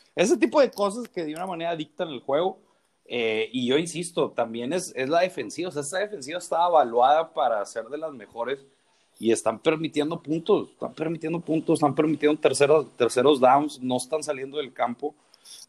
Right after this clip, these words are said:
<laughs> Este, y todo, y, y equipos de, de cualquier tipo de nivel a la ofensiva les están moviendo las cadenas, güey.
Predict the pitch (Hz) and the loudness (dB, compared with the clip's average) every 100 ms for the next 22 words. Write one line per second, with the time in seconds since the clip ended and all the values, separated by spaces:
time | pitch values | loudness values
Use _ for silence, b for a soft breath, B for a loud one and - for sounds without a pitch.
0 | - 147 147 151 123 - - - 107 101 | -4 -4 -4 -2 0 0 -6 -2 0 0
1 | 98 _ - 123 - 156 208 151 127 - | -2 _ -8 0 4 6 6 4 0 -8
2 | 135 135 135 147 226 233 196 147 107 _ | -2 0 0 -6 -4 -2 0 -2 -2 _
3 | _ _ _ _ 120 139 135 143 135 - | _ _ _ _ 0 0 4 2 2 -2
4 | 196 - 226 214 208 151 156 185 170 139 | -4 -4 -6 -6 -6 -6 -6 -8 -10 -12
5 | 143 185 160 - - 147 170 170 175 170 | -8 -6 -8 -8 -8 -8 -12 -8 -6 -6
6 | 135 120 131 104 _ | -6 -6 -8 -12 _